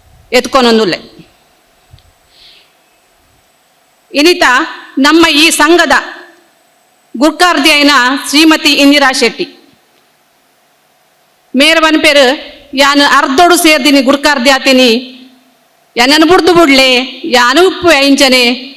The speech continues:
ಯಾನನ್ ಮನಿ ಪಂದೆ ಕುಲ್ಲರ ಪಂತೊಲು ಶು-, ವಿಚೇತ ಬಂದು ಏಪಲಾರ್ನ ರಾಗ ಉಂಡು. ಐಕ್ ಕಾರಣಲ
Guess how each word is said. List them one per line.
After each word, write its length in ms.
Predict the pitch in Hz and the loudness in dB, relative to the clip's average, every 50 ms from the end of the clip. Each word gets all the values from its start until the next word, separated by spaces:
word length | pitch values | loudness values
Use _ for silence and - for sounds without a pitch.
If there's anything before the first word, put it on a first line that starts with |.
| - - | -8 -4
ಯಾನನ್ 260 | 269 262 294 320 302 | -2 0 0 2 2
ಮನಿ 180 | 294 302 349 370 | 2 2 2 2
ಪಂದೆ 240 | 359 359 339 339 330 | 2 2 2 2 2
ಕುಲ್ಲರ 260 | 330 330 311 311 311 | 2 0 0 0 0
ಪಂತೊಲು 420 | 277 294 302 294 294 294 277 269 262 | 0 0 0 0 2 0 0 0 0
ಶು-, 200 | 285 294 285 240 | 0 0 0 0
ವಿಚೇತ 360 | 262 269 269 311 294 254 277 277 | -2 -2 -2 -2 -2 0 -2 -2
ಬಂದು 280 | 262 233 262 254 262 262 | 0 0 0 0 2 2
ಏಪಲಾರ್ನ 500 | 262 294 285 330 311 302 285 269 247 269 269 | 0 0 0 -2 -2 0 0 0 0 -2 0
ರಾಗ 240 | 262 254 254 269 254 | 0 0 0 0 0
ಉಂಡು. 460 | 262 262 247 233 185 170 - - - _ _ _ _ _ _ _ _ - - 269 | 0 0 0 -2 -4 -4 -8 -10 -18 _ _ _ _ _ _ _ _ -4 -4 -2
ಐಕ್ 140 | 294 330 294 - 294 | -2 -2 -2 0 0
ಕಾರಣಲ 380 | 294 320 370 370 349 311 294 | 2 2 2 0 0 2 2